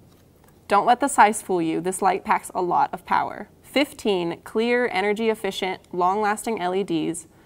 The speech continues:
produce nine thousand lumens of cool white light over a two hundred seven meter or six hundred eighty foot area. Now we have the studio lights turned off, and the floodlight is about twenty feet away from where I'm standing to demonstrate the power of this light.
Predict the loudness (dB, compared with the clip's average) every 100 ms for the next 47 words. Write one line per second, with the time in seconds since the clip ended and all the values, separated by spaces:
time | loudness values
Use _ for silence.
0 | _ -6 -2 -2 -2 0 0 0 4 4
1 | 4 2 0 -2 -4 -6 -6 -6 -8 -6
2 | -2 -2 0 0 0 -4 -6 -10 -18 -20
3 | _ -6 -2 -2 -4 -4 -2 -2 -4 -4
4 | -2 -2 -2 -2 -6 -6 -6 -4 -6 -4
5 | -4 -4 -4 -4 -6 -10 -10 -10 -10 -12
6 | -14 -16 _ _ _ _ _ -20 -20 _
7 | -2 4 6 6 6 4 4 0 2 2
8 | 2 0 -2 -6 0 2 2 0 -4 -2
9 | 0 2 4 4 2 2 2 2 0 -2
10 | -2 0 2 2 2 0 -2 0 -2 -2
11 | -2 -2 -2 -4 -8 -12 -4 0 0 0
12 | -2 -2 0 4 4 4 -2 -4 -8 -8
13 | -10